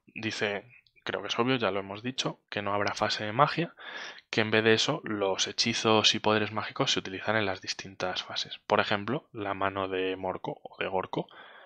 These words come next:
otro hechizo que no sonará, eh, es un conveyance spell,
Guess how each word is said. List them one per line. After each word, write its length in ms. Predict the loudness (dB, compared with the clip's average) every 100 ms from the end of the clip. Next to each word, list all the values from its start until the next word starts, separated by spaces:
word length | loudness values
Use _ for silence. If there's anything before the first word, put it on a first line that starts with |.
| -20 -20 -20 _ _ _ _ _ -8
otro 220 | -6 -6 -6
hechizo 280 | -8 -8
que 100 | -8
no 120 | -6 -2
sonará, 360 | 4 4 4 0 -18 -20 -20 _
eh, 280 | 6 8 6
es 140 | 4
un 140 | -2 -6
conveyance 600 | -6 -2 -2 0 -2 -2
spell, 420 | 6 6 6